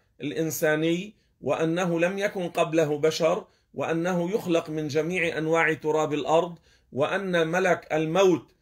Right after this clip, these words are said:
يأخذ هذا التراب ثم يصعد به إلى الجنة بأمر من الله،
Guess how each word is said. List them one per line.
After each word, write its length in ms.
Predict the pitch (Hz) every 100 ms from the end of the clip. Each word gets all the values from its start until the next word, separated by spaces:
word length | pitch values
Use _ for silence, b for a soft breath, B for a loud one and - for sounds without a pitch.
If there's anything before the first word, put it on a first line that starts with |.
| _ -
يأخذ 500 | 156 185 151 160 131
هذا 280 | 156 156 160
التراب 680 | - 165 165 180 151 110 - _ _ _
ثم 300 | 160 170 170
يصعد 480 | 190 190 160 160
به 200 | 165 170
إلى 240 | 170 165 156
الجنة 400 | 139 175 175 156
بأمر 460 | 143 - 180 165
من 200 | 156 156
الله، 460 | 156 156 170 156